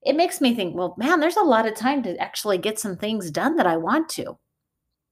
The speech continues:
I've come to realize that you can actually change your story in fifteen-minute increments, in small little increments, not in the big things. It's, it's in the little things, you guys.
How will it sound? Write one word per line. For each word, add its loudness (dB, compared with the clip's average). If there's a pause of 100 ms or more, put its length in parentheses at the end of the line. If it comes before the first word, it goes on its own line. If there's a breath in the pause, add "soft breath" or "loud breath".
(1600 loud breath)
I've 6
come 4
to 8
realize 8
that -4
you -2
can 0
actually 2
change 0
your -4
story 0
in -6 (380 soft breath)
fifteen-minute 2
increments, -8 (420 loud breath)
in 0
small 4
little 2
increments, -6
not -2
in 2
the 4
big 4
things. 0 (260 soft breath)
It's, -8 (360)
it's -4
in 2
the 2
little 6
things, -2
you -6
guys. -8